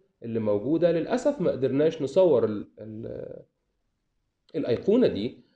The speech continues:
هي موجودة في، آه، الشرقية في كنيسة العذراء الدمشرية في مصر القديمة، ولكن صورنا منها كوبي أو نسخة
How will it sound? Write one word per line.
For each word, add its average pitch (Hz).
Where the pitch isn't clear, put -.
هي 196
موجودة 202
في، 127
آه، 107
الشرقية 175
في 175
كنيسة 135
العذراء 143
الدمشرية 117
في 226
مصر 104
القديمة، 143
ولكن 262
صورنا 190
منها 156
كوبي 120
أو 131
نسخة 170